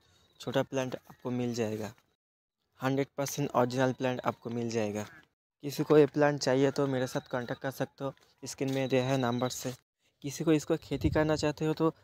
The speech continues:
कर सकते हो, बहुत फ़ायदेमंद होगा। ये देखिए, ये इसका छोटा फ्रूट लगा हुआ है इधर, हर तरह की फ्रूट मिल जाएगा। और डिटेल्स में जानने के लिए भी कॉन्टैक्ट कर सकते हो। पूरा वीडियो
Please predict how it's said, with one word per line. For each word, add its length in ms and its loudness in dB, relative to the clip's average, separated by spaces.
कर 140 0
सकते 360 -4
हो, 80 -4
बहुत 260 -2
फ़ायदेमंद 500 -4
होगा। 260 -6
ये 140 2
देखिए, 400 -2
ये 120 -6
इसका 220 -6
छोटा 300 4
फ्रूट 280 -2
लगा 260 2
हुआ 260 6
है 140 4
इधर, 280 -2
हर 120 0
तरह 200 -2
की 100 -2
फ्रूट 220 -2
मिल 200 2
जाएगा। 320 -2
और 180 -6
डिटेल्स 420 -2
में 140 -4
जानने 280 -4
के 120 -8
लिए 180 -2
भी 120 -6
कॉन्टैक्ट 300 -6
कर 80 -12
सकते 400 -10
हो। 80 -12
पूरा 120 0
वीडियो 360 -2